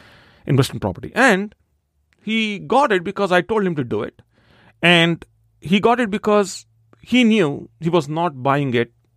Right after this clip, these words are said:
He was getting it at a hundred thousand dollars discount. I kind of got him a deal on this. Let me put it that way. He did it. Now, the point is,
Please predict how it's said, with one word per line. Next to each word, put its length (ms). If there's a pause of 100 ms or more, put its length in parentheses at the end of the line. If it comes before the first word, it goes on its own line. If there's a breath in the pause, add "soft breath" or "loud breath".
(180)
He 80
was 140
getting 260
it 80
at 60
a 20
hundred 220
thousand 240
dollars 180
discount. 320
I 60
kind 160
of 120 (100)
got 200
him 100
a 60
deal 300 (180)
on 160
this. 280
Let 200
me 80
put 100
it 100
that 160
way. 120 (640 soft breath)
He 100
did 160
it. 200 (500 soft breath)
Now, 300 (640)
the 60
point 300
is, 320